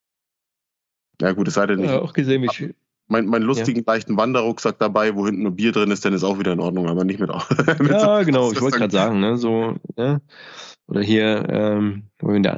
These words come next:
Speaker 2: äh, unterwegs waren, das war ja auch ein schönes Gelände.
Speaker 1: Ja.
Speaker 2: So, und die, das Team, diese vier Mann, fast ropen jetzt quasi ab. Ähm, noch der eine hört hier noch schön i-, äh, iPod. Ähm,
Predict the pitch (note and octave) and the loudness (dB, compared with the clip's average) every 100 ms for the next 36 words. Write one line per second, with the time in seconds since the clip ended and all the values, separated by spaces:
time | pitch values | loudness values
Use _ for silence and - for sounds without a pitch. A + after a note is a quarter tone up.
0 | - G2 G2 - - F#2+ G2+ G2 - F#2+ | -2 -2 0 0 0 2 2 0 0 2
1 | F#2+ F#2 - F2+ - - - F#2+ F2+ - | 2 0 0 0 0 -4 0 0 0 -2
2 | - - - - - - - - G2+ F2+ | 0 -2 -4 -10 -12 -10 -8 -2 -2 -4
3 | - G#3 C3 A2 G#2 B2 B2+ B2+ A#2+ - | -4 0 2 2 4 4 6 4 0 -4
4 | - C#3+ D#3+ F3 C3+ B2 - - C#3+ C3 | 0 4 6 4 4 0 0 2 4 4
5 | B2+ C3+ C#3 C3 - B2 B2 C3 B2 A#2+ | 2 2 0 -2 0 -2 0 0 2 2
6 | A2+ - - G#2+ G#2 G#2 D#3 F3 - - | 0 -2 -2 0 2 2 2 0 -10 -20
7 | - _ F#3 A2 A2+ A2+ A2+ A2+ A2+ A2+ | -20 _ -14 -4 0 0 2 2 2 2
8 | A2 G2+ - A#2 - - G#2+ G#2 A2 G#2 | -2 -6 -8 -8 -2 0 2 2 2 2
9 | G2+ - G#2 G#2 G2+ G2+ G#2+ A#2 A#2 G#2 | 0 2 2 4 2 2 0 0 0 -2
10 | - - A2 B2 C3 C3 - _ - - | -2 0 -2 2 0 0 -6 _ -20 -20
11 | - - - - - _ _ A2 G#2+ A2 | -20 -20 -20 -20 -20 _ _ 2 2 2
12 | A2 A2 A2+ C#2 | -2 -4 -4 -8